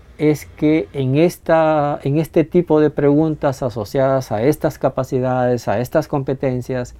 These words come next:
mis estudiantes tienen mayores dificultades o tienen mayores logros. ¿Qué hago yo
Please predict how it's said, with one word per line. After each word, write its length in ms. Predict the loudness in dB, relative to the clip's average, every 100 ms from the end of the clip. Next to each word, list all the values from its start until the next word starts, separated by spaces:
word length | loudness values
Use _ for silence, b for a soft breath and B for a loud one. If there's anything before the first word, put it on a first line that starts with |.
| b -2
mis 360 | 2 4 4
estudiantes 680 | -2 0 0 2 0 -2 -4
tienen 340 | -2 -2 -2
mayores 480 | -2 -2 0 2 2
dificultades 840 | 0 -4 -6 -8 -6 -6 -8 -14 -20 b
o 300 | 0 4 4
tienen 380 | 4 0 0 0
mayores 440 | -2 -4 -4 -2 0
logros. 600 | 0 -2 -4 -12 -20 -20 b b b b
¿Qué 240 | 4 8
hago 300 | 8 8 6
yo 420 | 4 4 4 2